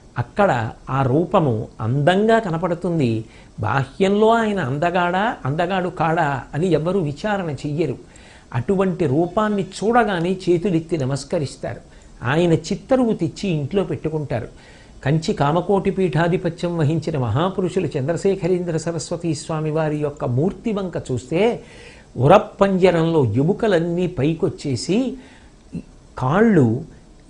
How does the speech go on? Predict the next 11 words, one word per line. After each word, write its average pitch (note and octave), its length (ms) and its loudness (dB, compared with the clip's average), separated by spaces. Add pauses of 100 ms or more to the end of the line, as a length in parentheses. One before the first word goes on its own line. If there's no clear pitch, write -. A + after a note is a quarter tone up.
(140)
ఎముకల F3+ 680 6
గూడులా F3 460 4 (100)
పైన E3 240 4
చర్మం F#3 560 0
కప్పినట్టుగా F3 840 0
ఉండి, D3+ 540 2 (720)
పెద్ద C#3 460 2
పెద్ద E3+ 200 4
విభూతి D#3 540 4
రేఖలతో, D#3+ 640 4
బొట్టుతో, D#3 840 2